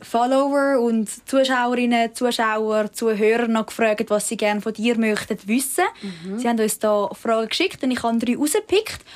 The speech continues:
Speaker 1: Und bei der einen, ähm, hat jemand wollen wissen, wie häufig, dass du dann mit der Slam-Poetin Lisa Christ verwechselt wirst.
Speaker 2: Mit der Lisa Christ werde ich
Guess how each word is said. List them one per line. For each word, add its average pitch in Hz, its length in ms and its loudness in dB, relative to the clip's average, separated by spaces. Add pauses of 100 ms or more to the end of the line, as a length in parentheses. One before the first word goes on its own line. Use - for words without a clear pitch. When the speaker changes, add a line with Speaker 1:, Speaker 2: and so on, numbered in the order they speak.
(220)
Speaker 1:
Und 262 460 2
bei 269 100 2
der 254 120 0
einen, 294 320 0 (520)
ähm, 294 640 0 (180)
hat 269 160 -2
jemand 269 360 0
wollen 240 280 2
wissen, 370 380 -2 (480)
wie 302 420 2
häufig, 320 240 -2
dass 269 240 0
du 247 80 -10
dann 247 400 0
mit 240 400 0
der 226 180 2
Slam-Poetin 214 1000 -2 (120)
Lisa 233 480 -2
Christ 269 480 -4
verwechselt 269 800 -6
wirst. - 540 -6 (640)
Speaker 2:
Mit 233 200 -4
der 220 100 2
Lisa 254 320 -2
Christ 294 380 -2
werde 240 280 -2
ich 214 220 -4